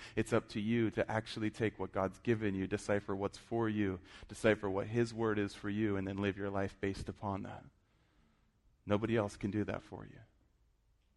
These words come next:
You can do that for your children for a while, right? You can control the way that they live and what they do and where they go, but ultimately you're only controlling external actions. If something's not happening inside of them when they leave your control, they're gonna go and do whatever it is that's inside of their heart to do.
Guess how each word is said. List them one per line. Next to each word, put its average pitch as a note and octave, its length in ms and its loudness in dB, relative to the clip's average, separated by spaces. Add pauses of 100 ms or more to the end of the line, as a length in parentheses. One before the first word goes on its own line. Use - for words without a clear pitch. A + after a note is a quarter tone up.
(400)
You C3+ 120 8
can B2 160 4
do B2+ 160 8
that A#2+ 160 10
for - 100 -4
your G#2+ 140 6
children C3 480 4
for A#2+ 160 2
a G#2+ 80 8
while, A2+ 360 12
right? A2 240 8
You A#2+ 140 2
can A2+ 160 -14
control C3 500 4
the A#2+ 80 4
way B2 160 6
that A#2 160 4
they A#2+ 120 6
live A2+ 320 6
and A2+ 100 0
what A2+ 160 2
they A#2+ 80 6
do A#2+ 280 8
and A2+ 100 2
where A2+ 160 4
they G#2+ 160 4
go, A#2+ 320 8 (200)
but - 140 0
ultimately C3 460 6
you're B2 100 6
only A#2+ 180 4
controlling A#2 520 2
external A2+ 480 4
actions. A#2 480 4
If G#2+ 160 -4
something's B2+ 400 2
not G2+ 160 2
happening A2+ 380 2
inside C3 440 6
of G#2 160 4
them A2 160 4
when G#2+ 140 2
they G#2 160 4
leave A2+ 260 4
your G#2 80 2
control, A2 600 4 (220)
they're A#2+ 120 8
gonna A2 180 4
go G#2+ 220 4
and G#2 100 0
do A2+ 160 4
whatever G#2+ 320 4
it G#2+ 80 2
is G#2 140 2
that's G2 180 -4
inside G2 340 4
of F#2 100 0
their F#2+ 120 0
heart G2+ 280 2
to G#2 60 -4
do. F#2+ 280 0